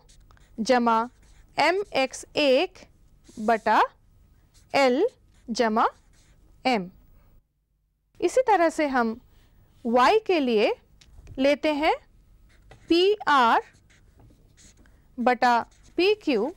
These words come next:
बराबर एपी बटा पीबी। पीआर है वाई घटा वाई एक,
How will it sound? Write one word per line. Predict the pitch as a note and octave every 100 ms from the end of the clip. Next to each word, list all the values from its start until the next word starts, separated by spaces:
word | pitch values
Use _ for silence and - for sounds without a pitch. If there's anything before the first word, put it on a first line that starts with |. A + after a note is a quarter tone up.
| _ _ - - _ _ _ _ _
बराबर | A#3 A#3+ A3 G3+ C#4+ B4+ _ _ _ _ - _ _ - _ _ -
एपी | B3+ B3+ - E4+ B4 - _ _ _ _ _ _ - _ _ _ _ -
बटा | A#3 A3+ A3
पीबी। | G#3+ B3 A#3 B3 F#4+ C#5 - _ _ - _ _ _ - - _ _ _ - - - _ - - _ - _ _ _ _ _ _ _ _
पीआर | D#4+ E4 E4 F#4+ A4+
है | D#4+ B3 A#3 - _ _
वाई | B3 A3+ C4 C4+ F#4+
घटा | G4 C4+ A#3 A3+ - _
वाई | A#3 A#3 A#3 -
एक, | D4 C#4 A#3+ -